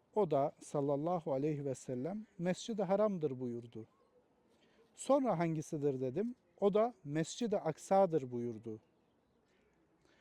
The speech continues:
"Sonra hangisidir?" dedim. O da, "Mescid-i Aksa'dır." buyurdular. "Bunların arasında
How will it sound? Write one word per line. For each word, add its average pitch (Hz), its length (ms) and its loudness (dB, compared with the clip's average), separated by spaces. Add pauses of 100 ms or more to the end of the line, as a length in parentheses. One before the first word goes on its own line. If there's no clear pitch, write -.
(240)
"Sonra 254 440 4
hangisidir?" 147 600 0
dedim. 175 340 -2 (500)
O 202 160 2
da, 196 220 2 (120)
"Mescid-i 165 520 -4
Aksa'dır." 165 680 0
buyurdular. 120 800 -6 (1600)
"Bunların 190 400 4
arasında 160 720 2